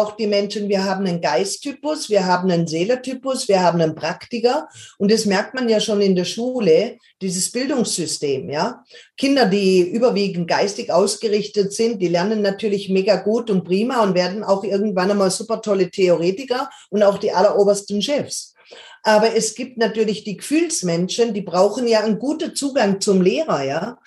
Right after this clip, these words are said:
Also da muss die Chemie stimmen, ansonsten geht da nichts vom Lerneffekt her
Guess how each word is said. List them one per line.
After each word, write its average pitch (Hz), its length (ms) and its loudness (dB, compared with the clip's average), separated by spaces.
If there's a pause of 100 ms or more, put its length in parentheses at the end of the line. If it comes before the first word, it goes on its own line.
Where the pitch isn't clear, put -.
(200)
Also 202 180 2
da 214 80 4
muss 247 240 2
die 240 140 -8
Chemie 233 500 0
stimmen, 226 480 0 (100)
ansonsten 196 720 -2
geht 202 300 -2
da 196 80 4
nichts 214 320 -2
vom 170 220 0
Lerneffekt 160 960 -2
her 135 320 -4